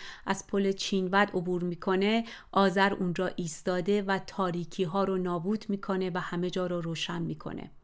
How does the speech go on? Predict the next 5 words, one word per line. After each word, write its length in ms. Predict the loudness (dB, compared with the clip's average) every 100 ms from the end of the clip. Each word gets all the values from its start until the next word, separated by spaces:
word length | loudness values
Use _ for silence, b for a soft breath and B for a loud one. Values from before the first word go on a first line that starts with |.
| -20 -20 -20 -16 0
آذر 400 | 2 6 8 6 4 B B 0
ایزدی 440 | 2 4 2 0
پاک، 640 | -4 0 4 6 4 0
خردمند، 840 | -4 2 2 2 4 6 6 4 -2 B B 4
نیرومند، 800 | 4 4 0 4 6 8 6